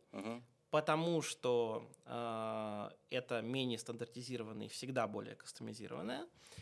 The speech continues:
Speaker 2: А, но компании, которые вступают на этот путь, они получают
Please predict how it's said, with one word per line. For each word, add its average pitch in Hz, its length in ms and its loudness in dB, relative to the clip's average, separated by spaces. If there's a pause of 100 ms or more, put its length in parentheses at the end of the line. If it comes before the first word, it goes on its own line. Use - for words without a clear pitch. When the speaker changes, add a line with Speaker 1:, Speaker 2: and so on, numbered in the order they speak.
(520)
Speaker 2:
А, 135 500 8
но 190 220 10
компании, 165 500 10
которые 147 500 8
вступают 143 540 4
на 117 60 2
этот 123 240 -6
путь, 320 340 2 (240)
они 160 300 2
получают 139 760 4